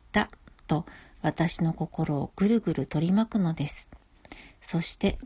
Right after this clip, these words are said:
愚痴を言い合う相手を探す。愚痴はいつの間にか悪口になります。言い合っている時は気分爽快、ストレス解消。でも、ふと感じる、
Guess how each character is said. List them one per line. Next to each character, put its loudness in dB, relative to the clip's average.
愚 -2
痴 -2
を 0
言 0
い 4
合 4
う -4
相 0
手 -2
を 2
探 -2
す。 -6
愚 0
痴 -4
は 0
い -2
つ -4
の 4
間 2
に 0
か -2
悪 0
口 -4
に 2
な 0
り -2
ま 0
す。 -10
言 4
い 4
合 2
っ 0
て -4
い 2
る -2
時 -2
は 0
気 4
分 4
爽 -2
快、 2
ス -16
ト 4
レ 4
ス -10
解 4
消。 0
で 4
も、 0
ふ -16
と 2
感 0
じ -2
る、 2